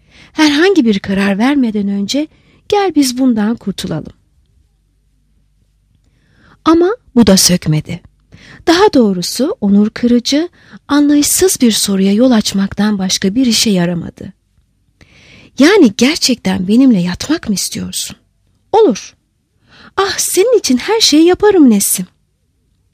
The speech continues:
Bu sözler onu çok tiksindirdi, çok öfkelendirdi. Kendini kaybetti.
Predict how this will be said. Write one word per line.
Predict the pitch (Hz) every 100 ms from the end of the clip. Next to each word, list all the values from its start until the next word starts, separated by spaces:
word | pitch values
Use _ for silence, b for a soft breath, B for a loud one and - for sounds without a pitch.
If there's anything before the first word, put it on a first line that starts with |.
| _ _ _ -
Bu | 440
sözler | - 277 185 - 180 226 _ _ _ -
onu | 320 330
çok | - 415 427
tiksindirdi, | - - - 190 190 190 185 - 220
çok | - 208 -
öfkelendirdi. | 175 - 170 170 170 - 196 - 165 _ _ _ -
Kendini | 294 302 277 277
kaybetti. | - 190 180 180 _